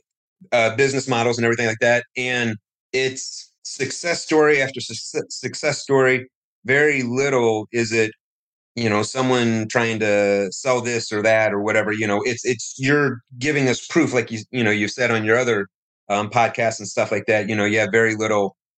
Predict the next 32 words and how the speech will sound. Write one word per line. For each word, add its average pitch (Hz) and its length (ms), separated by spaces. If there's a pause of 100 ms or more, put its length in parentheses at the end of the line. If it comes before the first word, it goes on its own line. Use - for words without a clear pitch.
marketing 120 440
and 95 100
stuff 101 220
like 98 160
that. 104 140
And 104 80
it's 98 160
all 110 180
word 107 160
of 95 100
mouth. 113 300
And 101 120
it's, - 260 (260)
I 113 80
mean, 113 160
this 107 240 (160)
podcast 123 460
is 98 100
fantastic 110 640
because 101 520 (560)
I 123 120
listen 120 300
to 123 140
it 113 80
every 113 220
day 113 180
when 117 140
I 104 80
go 113 240
for 113 80
a 104 100
walk, 135 280